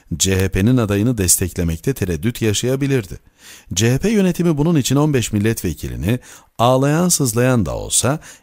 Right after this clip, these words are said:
İYİ Parti'ye gönderdi. Böylece ikinci tur için C H P adayına yönelik bir sempati zemini hazırlandı.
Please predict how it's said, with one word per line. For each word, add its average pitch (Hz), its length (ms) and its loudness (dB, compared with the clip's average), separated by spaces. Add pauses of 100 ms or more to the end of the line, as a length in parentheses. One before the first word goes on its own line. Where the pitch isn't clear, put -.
(120)
İYİ 180 160 2
Parti'ye 98 460 -2
gönderdi. 64 580 -4 (380)
Böylece 190 380 4
ikinci 117 360 0
tur 147 140 -2
için 117 320 2
C 98 220 0
H 110 60 -2
P 143 120 0
adayına 104 400 2
yönelik 98 540 -2
bir 131 100 0
sempati 117 640 0
zemini 95 400 2
hazırlandı. 62 680 -4